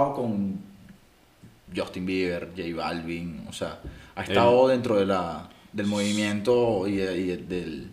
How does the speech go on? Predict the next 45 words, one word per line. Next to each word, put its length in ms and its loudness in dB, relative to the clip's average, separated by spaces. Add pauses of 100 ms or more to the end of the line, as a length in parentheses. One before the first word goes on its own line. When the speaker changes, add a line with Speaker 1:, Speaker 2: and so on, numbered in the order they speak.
Speaker 2:
del 180 0
medio. 440 4
Speaker 1:
No 160 2
sé, 340 4
Speaker 2:
Se 60 -8
Speaker 1:
a 40 6
Speaker 2:
ha 20 8
Speaker 1:
lo 80 8
Speaker 2:
sabido 240 10
Speaker 1:
mejor, 60 12
Speaker 2:
relacionar. 380 8
Speaker 1:
a 60 8
lo 80 10
mejor 260 8
estaré 340 6
especulando, 580 2
pero 140 0
creo 160 -2
que 80 -4
él 60 -6
hizo 260 -4
la, 220 0
la, 180 -4 (360)
él 120 -8
se 120 -4
juntó 380 2
con 180 0
Skrillex, 560 -2 (220)
Jack 220 -2
U, 340 2
se 100 -6
llamaba 540 -4
ese, 260 -8
ese 460 -8 (300)
Speaker 2:
No 180 -6
estoy, 320 -2
no, 140 -2
Speaker 1:
algo 180 0
así. 260 0
Speaker 2:
no, 280 -6 (360)
Speaker 1:
No, 100 -4
Speaker 2:
pues, 320 4
Speaker 1:
no. 100 0
Speaker 2:
no 40 0
recuerdo. 400 4